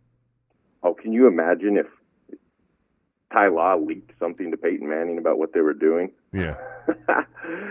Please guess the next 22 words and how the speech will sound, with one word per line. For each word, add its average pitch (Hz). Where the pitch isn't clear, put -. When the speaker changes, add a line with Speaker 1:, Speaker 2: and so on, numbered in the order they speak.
Speaker 1:
Um, 202
I, 170
yeah, 113
that's 135
a 120
funny 78
story. 71
I 87
mean, 127
the, 139
the 156
Pro 160
Bowl 123
was 87
always 78
fun. -
Pey-, 113
Peyton, 82
Peyton's 98
good. -
Peyton's 139
brilliant. 73